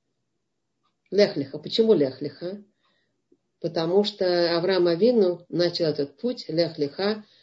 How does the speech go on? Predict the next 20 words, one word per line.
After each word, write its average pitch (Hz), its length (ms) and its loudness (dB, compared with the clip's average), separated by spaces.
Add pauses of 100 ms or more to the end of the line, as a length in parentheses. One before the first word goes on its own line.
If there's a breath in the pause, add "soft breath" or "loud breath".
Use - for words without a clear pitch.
(140 loud breath)
ровно 185 360 2
в 165 60 -6
семьдесят 165 340 -4
пять 147 240 -4
лет, 120 200 -10
мы 135 120 -6
знаем, 131 340 -12
мы 143 80 -6
сказали, 131 580 -12
да? 165 160 -8 (1300)
Вот 143 200 -10
Творец 160 340 -4
ему 143 140 -2
говорит, 156 260 0
иди, 190 520 6 (320)
лех 160 260 0
леха, 190 480 -2
семьдесят 143 360 -6
пять 135 200 -6
лет. 196 320 -2